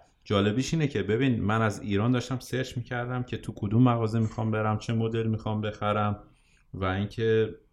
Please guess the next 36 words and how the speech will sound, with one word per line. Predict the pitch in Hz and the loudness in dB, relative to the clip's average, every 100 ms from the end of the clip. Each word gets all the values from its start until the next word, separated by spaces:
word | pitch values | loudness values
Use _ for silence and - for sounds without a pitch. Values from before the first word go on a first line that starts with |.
| - | -10
دوست | 110 - | -8 -4
داشتم | 117 - 120 117 | -4 -2 -2 -2
شروع، | - - 107 98 90 - - - | -4 -6 -6 -6 -8 -10 -18 -8
تا | - 107 | 0 0
رسیدم، | 101 - 98 107 120 120 101 | 0 -4 -4 -2 0 0 0
اه، | 95 95 90 90 | 0 2 0 0
با | 90 98 95 92 87 - _ _ _ - _ - | -2 0 0 0 -2 -8 _ _ _ -20 _ -14
جمع | - 104 107 | 0 2 4
موزیسین‌ها | 120 107 92 90 98 95 117 | 2 0 -2 -6 -4 -2 -2
آشنا | 107 - 117 | -4 -6 -8
بشم | 110 110 | -4 0
و | 104 | 0
تنها | - 98 95 | 0 0 0
کاری | 107 101 | -2 -2
که | 120 117 - - - | 0 -2 -6 -20 -18
می‌تونستم | - - 101 - 101 | -10 -6 -6 -4 -2
انجام | 101 98 104 101 | 0 0 -2 -2
بدم | 98 101 110 | -2 -2 -2
این | 120 | -2
بود | 117 | -2
که | 117 | -4
برم | 104 107 117 | 0 2 2
توی | 117 117 | 2 0
کافه | 113 107 95 113 110 | 0 0 -2 -4 -6
جایی | 110 110 | -4 -6
شروع | - 98 | -6 -8
کنم، | 113 110 110 | -6 -4 -4
یه، | 104 104 | -2 -2
اه، | 104 104 95 92 - 85 87 85 82 - - _ | -2 -4 -6 -8 -10 -6 -4 -4 -6 -14 -20 _
به | 95 | -12
صورت | - 95 92 | -4 0 0
داوطلبانه | 98 95 90 - 90 90 90 90 92 | 0 0 -2 -2 -2 0 0 -2 -4
مثلاً | 95 90 87 90 98 | -4 -6 -4 -4 -4
یکم | 92 98 95 | -4 -4 -2
موزیک | 92 82 87 - | -4 -4 -8 -4
بزنم. | 87 78 76 73 | -4 -2 -4 -6